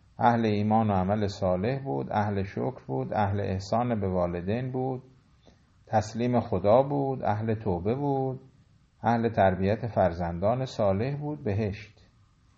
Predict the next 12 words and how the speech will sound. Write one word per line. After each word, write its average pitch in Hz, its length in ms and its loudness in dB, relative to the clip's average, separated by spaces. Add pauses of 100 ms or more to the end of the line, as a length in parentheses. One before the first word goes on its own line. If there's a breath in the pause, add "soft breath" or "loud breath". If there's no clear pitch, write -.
(580 soft breath)
اونی 160 220 2
هم 147 140 2
که 127 380 0
نبود، 165 460 2 (160)
جهنم. 78 1000 -6 (2000 soft breath)
و 107 40 0
یوم 120 300 6
یعرض 110 460 6
الذین 107 600 0
کفروا 101 580 0
علی 101 120 2
النار 101 1000 2